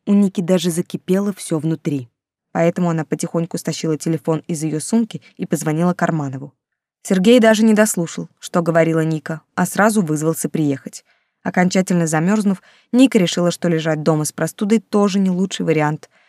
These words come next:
Она уже подходила к своей парадной, когда навстречу вылетел Дед Мороз. Главный символ предстоящего праздника громогласно заорал, и Ника узнала в нем соседа Юру,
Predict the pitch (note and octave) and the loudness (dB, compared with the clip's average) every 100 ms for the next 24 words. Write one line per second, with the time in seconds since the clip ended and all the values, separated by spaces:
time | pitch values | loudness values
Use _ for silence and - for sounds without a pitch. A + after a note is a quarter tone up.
0 | _ _ B3+ C4+ B3+ G3+ F#3 - F#3 F#3 | _ _ 2 4 6 4 0 0 2 2
1 | E3+ - E3+ D#3+ D3+ E3+ G3+ F#3 D3+ D#3 | 2 2 0 2 2 2 4 2 0 -4
2 | D#3 D3+ D3+ - A#3 - D3 D3 F3+ - | -2 -2 -2 0 0 0 -4 2 2 2
3 | E3 - - D#3 F#3 G3+ F#3+ D3 C3 - | -4 -6 -10 -2 0 4 2 2 -4 -16
4 | _ _ _ - E3 F3+ F3 E3+ - F3+ | _ _ _ -2 2 4 2 0 0 0
5 | D#3+ - E3 - D#3+ D#3+ E3 D#3+ G3+ G#3+ | 0 -4 -8 -2 -2 0 -2 2 4 4
6 | F#3+ F#3 - _ F3+ G3 F#3+ F3+ F#3 F#3 | 2 -2 -6 _ 0 2 4 4 2 2
7 | F3 D#3 D#3 D3+ F3+ A#3+ - _ _ - | -2 0 2 4 2 2 -2 _ _ 2
8 | G#3+ B3+ D4 A3 G3 F3+ A3 A3 F#3+ G3 | 4 4 4 0 0 2 2 2 2 0
9 | - E3+ - F3+ F#3+ D#3 D3 D3+ | -2 -2 0 2 2 0 -4 -6